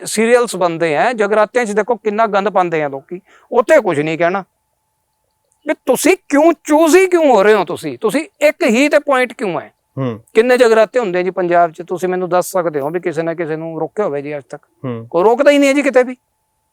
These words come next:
Speaker 1: ਹੁਣ, ਹੁਣ ਕਾਵੜ ਯਾਤਰਾ ਚੱਲ ਰਹੀ ਹੈ।
Speaker 2: ਮੈਂ ਕਾਵੜ
Speaker 1: ਪਰ
Speaker 2: ਯਾਤਰਾ ਤੇ ਆਉਣ ਲੱਗਾ ਸੀਗਾ।
Speaker 1: ਹਾਂਜੀ।
Speaker 2: ਤਸਵੀਰਾਂ ਦੇਖੀਆਂ ਹੋਣੀਆਂ ਤੁਸੀਂ ਵੀ ਬਹੁਤ।
Speaker 1: ਹਾਂ।
Speaker 2: ਚਲੋ, ਮੈਂ ਵਧੀਆ ਤਸਵੀਰਾਂ ਵੀ ਕਹਿੰਦਾ। ਪੰਜਾਬ ਦੇ ਵਿੱਚ ਇੱਕ ਵਧੀਆ ਤਸਵੀਰ ਵੀ ਆਈ,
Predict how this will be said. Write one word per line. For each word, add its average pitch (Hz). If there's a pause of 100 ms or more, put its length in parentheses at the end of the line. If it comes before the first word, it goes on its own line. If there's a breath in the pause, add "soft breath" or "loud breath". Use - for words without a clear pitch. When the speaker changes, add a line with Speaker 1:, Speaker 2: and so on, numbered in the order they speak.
(420)
Speaker 1:
ਹੁਣ, 214
ਹੁਣ 262
ਕਾਵੜ 262
ਯਾਤਰਾ 254
ਚੱਲ 151
ਰਹੀ 185
ਹੈ। 151 (340)
Speaker 2:
ਮੈਂ 135
ਕਾਵੜ -
Speaker 1:
ਪਰ 165
Speaker 2:
ਯਾਤਰਾ 170
ਤੇ 160
ਆਉਣ 127
ਲੱਗਾ 113
ਸੀਗਾ। 120 (320)
Speaker 1:
ਹਾਂਜੀ। 147 (260)
Speaker 2:
ਤਸਵੀਰਾਂ 139
ਦੇਖੀਆਂ 147
ਹੋਣੀਆਂ 143
ਤੁਸੀਂ 127
ਵੀ 127
ਬਹੁਤ। 120 (160)
Speaker 1:
ਹਾਂ। 254 (380)
Speaker 2:
ਚਲੋ, 185
ਮੈਂ 151
ਵਧੀਆ 151
ਤਸਵੀਰਾਂ 151
ਵੀ 147
ਕਹਿੰਦਾ। 139
ਪੰਜਾਬ 127
ਦੇ 135
ਵਿੱਚ 135
ਇੱਕ 139
ਵਧੀਆ 131
ਤਸਵੀਰ 143
ਵੀ 131
ਆਈ, 127